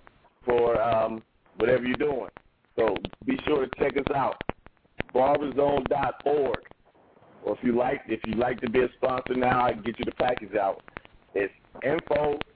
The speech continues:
at barberzone dot org. So we can get your products out there. I don't care what it is. It's Barber Love here, man. You know, I'm a,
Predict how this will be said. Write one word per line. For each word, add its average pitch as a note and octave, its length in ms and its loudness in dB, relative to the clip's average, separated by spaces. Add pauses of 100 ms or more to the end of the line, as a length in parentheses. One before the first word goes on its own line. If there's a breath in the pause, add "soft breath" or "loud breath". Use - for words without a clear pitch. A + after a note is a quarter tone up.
(400)
at A2 280 -2
barberzone C3 760 2
dot B2 320 0
org. B2+ 360 0 (1200)
So G#2+ 320 0
we A2+ 120 -2
can A2 100 -4
get A#2+ 200 -4
your A#2 100 -4
products B2+ 520 2
out A#2+ 260 0
there. A#2 360 -2 (280)
I A#2+ 120 -4
don't C3 200 -2
care B2+ 260 4
what C3 220 0
it B2 160 -2
is. - 140 -2 (2000)
It's B2+ 200 -2
Barber C3+ 300 -2
Love C3+ 360 0
here, B2 260 0
man. A2+ 380 -2
You A#2+ 120 0
know, A#2 340 0
I'm C3 220 -2
a, B2 160 -2